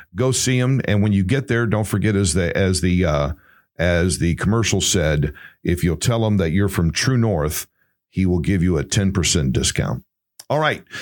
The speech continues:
So we're gonna, we're gonna continue now. How do we fix the sin problem? We all know the answer would be to repent. Again, yeah, you must repent of all your sins, and he will forgive you of all your sins.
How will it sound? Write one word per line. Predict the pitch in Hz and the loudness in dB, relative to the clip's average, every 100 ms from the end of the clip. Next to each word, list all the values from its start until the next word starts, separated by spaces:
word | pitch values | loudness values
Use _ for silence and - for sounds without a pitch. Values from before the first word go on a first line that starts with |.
| - | -12
So | - - 147 | -4 -2 0
we're | 143 156 | 0 0
gonna, | 151 120 117 104 | 0 0 0 -2
we're | 135 | 0
gonna | 139 120 | 0 0
continue | 117 98 170 170 143 | 0 0 0 2 2
now. | 110 92 98 123 - | 2 2 2 0 -2
How | - 123 127 170 | -2 0 0 0
do | 147 135 | 0 0
we | 117 120 | 2 0
fix | 104 - 147 - - - | -2 -2 -4 -2 -4 -2
the | 117 | 0
sin | 104 - 131 131 120 | 0 0 2 2 2
problem? | - 90 - 58 60 - _ _ - - | 0 0 0 -2 -2 -6 _ _ -20 -14
We | - 120 120 | -2 0 0
all | 143 160 | 0 2
know | 135 127 107 85 76 82 85 - | 2 2 2 0 0 0 -2 -2
the | 90 98 | 0 2
answer | 107 110 104 - 73 73 76 - _ _ _ _ | 2 2 0 0 0 0 -2 -4 _ _ _ _
would | 98 90 | -2 2
be | 92 90 | 0 2
to | 95 | 0
repent. | 85 - 92 53 - - - _ _ _ _ _ _ _ _ _ _ - | 0 0 -2 -2 -4 -8 -8 _ _ _ _ _ _ _ _ _ _ -4
Again, | 87 101 113 73 | 0 2 0 -2
yeah, | 78 123 - - - - - - | 0 0 0 -4 -14 -14 -16 -4
you | 98 110 | 0 2
must | 101 117 139 - 143 | 2 2 2 0 -2
repent | 131 - 110 76 78 | -2 0 0 0 -2
of | - 98 82 | -2 -2 -2
all | - 107 120 | -2 -2 0
your | 120 110 | 0 0
sins, | - 123 104 90 85 | 0 0 2 0 0
and | 107 95 | 0 2
he | 131 | 2
will | 156 139 | 2 0
forgive | - 123 104 175 190 | 0 -4 0 -2 0
you | 117 95 | 0 2
of | 85 87 | 0 0
all | 78 | 0
your | 78 65 | 0 0
sins. | - 71 69 98 | 0 0 0 0